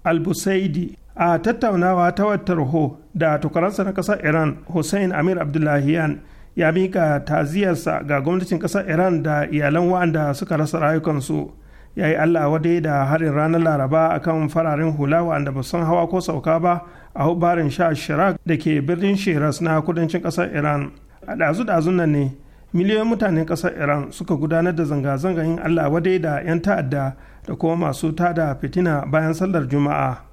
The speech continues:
Har ila yau, limamin masallacin Juma'a a nan birnin Tehran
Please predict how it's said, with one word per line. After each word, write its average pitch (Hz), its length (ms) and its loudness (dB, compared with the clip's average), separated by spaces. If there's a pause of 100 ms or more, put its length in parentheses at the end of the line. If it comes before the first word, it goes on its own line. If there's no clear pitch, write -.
(340)
Har 160 140 -2
ila 156 200 2 (140)
yau, 151 40 0
limamin 147 360 2
masallacin 160 560 0
Juma'a 160 340 0 (160)
a 151 120 0
nan 160 180 2
birnin 165 300 0
Tehran 143 420 -2